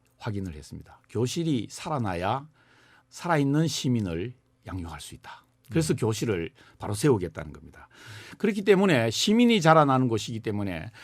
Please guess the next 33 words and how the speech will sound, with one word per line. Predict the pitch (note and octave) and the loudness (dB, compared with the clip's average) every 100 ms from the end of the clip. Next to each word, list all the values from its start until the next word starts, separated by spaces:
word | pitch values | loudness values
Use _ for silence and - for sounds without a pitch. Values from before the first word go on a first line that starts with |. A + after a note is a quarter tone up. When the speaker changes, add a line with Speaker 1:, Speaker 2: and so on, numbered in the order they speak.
| - - | -20 -14
Speaker 1:
한 | - E3+ E3+ | -4 -2 4
아이 | F#3+ G3 | 6 6
한 | D#3+ C#3+ | 6 4
아이가 | D#3+ D#3+ A#2 G2+ G#2+ C#3 D#3 _ _ _ - | 4 4 2 4 4 2 -6 _ _ _ -4
자라나는데, | B2 A2 F#2+ E2+ D#2+ D#2+ D#2 - _ _ | -2 0 -2 -6 -8 -10 -14 -18 _ _
한 | - B2 | -4 2
아이 | D3+ E3 | 4 4
한 | D#3 C#3+ | 2 0
아이를 | C#3+ C#3 B2 | 0 2 0
키우는데 | - - C3+ F2+ G2 | -2 -8 -6 -6 -4
온 | - G3+ | -2 0
마을이 | G#3 D#3 C#3+ G#3+ A3 A#2 | 2 4 6 4 2 -2
막 | E2+ D#2+ | -4 0
용을 | G2+ B2+ C#3 | 2 4 2
써서 | A#2 D#2+ - C#2+ - _ | 0 -6 -10 -14 -16 _
키워내는 | - D3+ G#2 G2 | -6 -4 -2 -4
거 | G#2+ | -4
아닙니까? | E2+ F#2 F#2+ D#2 E2 A2+ - - - | -6 -6 -6 -6 -8 -10 -14 -20 -20
아, | - - | -20 -14
그처럼 | F#2 F2 - F3+ G2 G2 - _ _ | -12 -12 -8 -4 -4 -4 -10 _ _
교실은 | - G2+ G2 E2+ E2 - _ - | -10 -8 -6 -8 -8 -14 _ -10
중요한 | G#2 G#2 F#2 D#2 | -4 -4 -4 -8
곳입니다. | D2 - - - - _ - - - - | -14 -18 -20 -20 -20 _ -20 -18 -18 -8
그래서 | A#2 G#2+ | -6 -2
저는 | G#2+ D#3+ | 0 2
이런 | A#2+ C#3+ | 4 2
생각, | D#3+ C#3+ C#3 B2+ - | 0 2 2 0 -2
철학을 | D3 D3+ B2+ | 0 0 0
갖고 | G#2+ G#2+ | -2 -6
있습니다. | F#2+ G#2+ F2 F#2 | -6 -6 -6 -4
이십 | C#3 F3+ D#3 G3+ D#3+ | -2 -2 -2 -4 -4
세기의 | - D#3 D#3 D3+ G#2+ | -2 0 2 2 0
인간형과 | G2+ G2+ G#2 A#2+ C3 C2 D2 G2+ | -2 -2 -2 -2 -4 -6 -8 -8